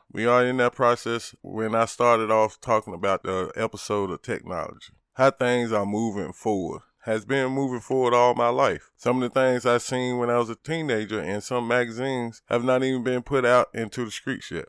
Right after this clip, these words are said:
I guess the elite or the governments are trying to give people a chance to catch up with this process. During a pandemic, that's one thing that I'm trying to explain to people, that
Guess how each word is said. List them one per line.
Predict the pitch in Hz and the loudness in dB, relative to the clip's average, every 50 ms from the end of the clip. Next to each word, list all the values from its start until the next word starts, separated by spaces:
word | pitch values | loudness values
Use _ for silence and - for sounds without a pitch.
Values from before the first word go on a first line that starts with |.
| _ - | _ -6
I | 110 107 | -4 -4
guess | 82 85 139 170 190 180 156 143 - - _ - | -4 -2 0 2 2 2 2 0 -2 -12 _ -4
the | 98 101 101 | -2 0 0
elite | 98 98 104 123 151 156 - _ | 0 0 -2 -4 -4 -6 -10 _
or | - - 101 92 90 90 85 78 78 - - | -6 -4 -2 -2 -2 -2 -2 -4 -6 -8 -12
the | - 85 85 82 80 _ | -14 -16 -16 -16 -12 _
governments | - 110 127 156 151 147 151 156 156 147 - - - - - | 4 6 6 6 4 2 0 0 0 -2 -2 -6 -10 -8 -2
are | - 104 104 104 104 98 98 90 87 85 - | 0 2 4 4 4 4 4 2 0 -2 -2
trying | - 156 160 170 165 | 0 2 2 2 2
to | 160 | 2
give | 156 147 151 147 - | 0 -2 -2 -2 -2
people | - 160 151 - - 123 120 120 | -4 -6 -4 -2 0 2 2 2
a | 117 | 2
chance | - - 156 147 143 131 123 117 - - - - _ _ _ - | 0 -2 -2 0 0 2 2 0 -2 -4 -8 -18 _ _ _ -12
to | - - 123 117 107 | -6 -4 -4 -4 -4
catch | - - 139 127 - - - | -2 -2 -2 -2 -2 0 2
up | 120 113 98 - - | 2 2 2 0 -4
with | - 104 104 98 - - | -4 -4 -4 -4 -4 -6
this | 101 98 92 - - | -6 -6 -6 -8 -8
process. | - - 110 95 87 - - - 67 - - - _ | -4 0 2 2 2 0 -4 -10 -12 -14 -14 -8 _
During | - 127 165 185 180 170 160 - - - | 2 4 4 4 4 2 0 -4 -6 -4
a | 131 123 131 | -2 -2 -2
pandemic, | - 135 143 139 139 147 156 165 156 113 - - | 0 0 0 0 0 0 0 0 0 0 -2 -6
that's | 78 98 123 135 135 131 | -2 2 2 2 2 2
one | 139 147 147 | -2 -2 -2
thing | - 143 143 139 131 | 2 2 2 2 2
that | 123 123 117 113 | 2 2 2 2
I'm | 113 110 120 | 2 0 -2
trying | - 143 131 127 123 113 | -2 0 0 0 0 0
to | 107 104 | -2 -4
explain | 98 - - 131 135 143 143 135 | -4 -4 -2 -2 0 0 0 -2
to | 117 | -4
people, | 101 - 113 104 98 98 98 95 | -6 -8 -8 -8 -6 -6 -6 -4
that | 98 98 95 92 - | -2 -2 -2 -4 -4